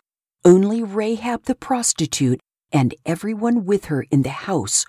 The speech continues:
will live, because she hid the messengers we sent. But keep yourselves from the things set apart,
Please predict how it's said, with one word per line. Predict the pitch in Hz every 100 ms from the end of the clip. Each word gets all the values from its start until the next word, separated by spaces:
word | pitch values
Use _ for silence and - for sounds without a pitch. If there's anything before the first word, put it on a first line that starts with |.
| _
will | - 139 135
live, | 156 170 101 - - _ _ _
because | - 151 147
she | - - 226
hid | 226 247 202
the | 240
messengers | 233 202 - 135 127 123 -
we | 156
sent. | 143 - 180 135 104 - - _ _ _ _
But | 156 -
keep | - 254 -
yourselves | 220 - 131 127 -
from | - 151
the | 143
things | 131 - 220 151 139
set | - - 135
apart, | 135 - 175 139 90 -